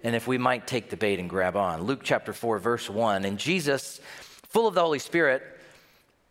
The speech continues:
returned from the Jordan and was led by the Spirit in the wilderness for forty days being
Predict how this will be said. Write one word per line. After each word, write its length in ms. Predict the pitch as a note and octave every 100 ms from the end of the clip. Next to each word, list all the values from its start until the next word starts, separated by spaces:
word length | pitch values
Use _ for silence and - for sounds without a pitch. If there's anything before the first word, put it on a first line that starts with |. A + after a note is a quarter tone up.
| _ -
returned 480 | B2 - F#3 G3
from 140 | F#3+ F3+
the 60 | E3
Jordan 500 | A2+ G2 G2 G2+ -
and 220 | A2 A2 G2+
was 260 | G2 -
led 720 | G2 B2 E3+ C3 E2+ D#2+ D#2+ - - _ _ _
by 220 | A#2+ C3
the 80 | E3+
Spirit 640 | - - F#2 F2 F2+ - - - - - _ _
in 160 | C#3+ D#3
the 80 | C3+
wilderness 640 | G2+ D2+ B1+ - - - _ _ _ _ _ _ _ _ - -
for 200 | - A2+
forty 640 | - - C#3+ D#3+ F3+ F#3+
days 580 | F#3 A2+ F#2+ F2+ F2 F2+
being 480 | - G#2 F#2+ F2+